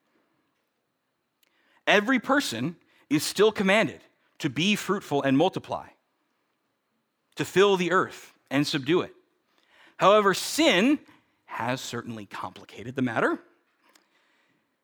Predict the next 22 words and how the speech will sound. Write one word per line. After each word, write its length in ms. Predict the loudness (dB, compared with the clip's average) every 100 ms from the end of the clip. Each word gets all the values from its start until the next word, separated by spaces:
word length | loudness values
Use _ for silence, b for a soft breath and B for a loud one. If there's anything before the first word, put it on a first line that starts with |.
| _ _ _ _ _
The 100 | -4
dominion 540 | 0 2 2 2 0
we 160 | 0 -2
now 280 | 0 0 0
have 440 | 0 0 0 0 0
over 340 | 0 2 0
the 180 | -2 -2
earth 220 | -4 -4 -4
is 100 | -6
certainly 480 | -2 -2 0 0
not 260 | 4 2 2
the 80 | -4
kind 360 | -2 0 0
of 80 | 0
dominion 420 | 0 2 2 2
God 260 | 2 2 2
desired 760 | -2 -2 2 2 4 2 0 -2
we 100 | 0
would 140 | 0
have 360 | 2 4 4 2
at 200 | -2 -4
creation. 600 | -2 0 0 -2 -8